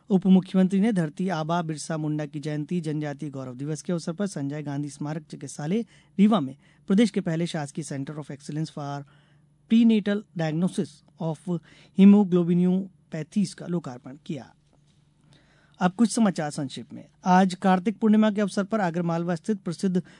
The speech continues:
प्राचीन और ऐतिहासिक शिवालय श्री बैजनाथ महादेव मंदिर पर सुबह से ही दर्शनार्थी भक्तों की भीड़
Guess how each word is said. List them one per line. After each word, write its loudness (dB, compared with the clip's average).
प्राचीन 4
और 0
ऐतिहासिक 0
शिवालय -2
श्री 2
बैजनाथ 4
महादेव -4
मंदिर -4
पर -8
सुबह 2
से -4
ही -8
दर्शनार्थी -4
भक्तों -4
की -8
भीड़ -8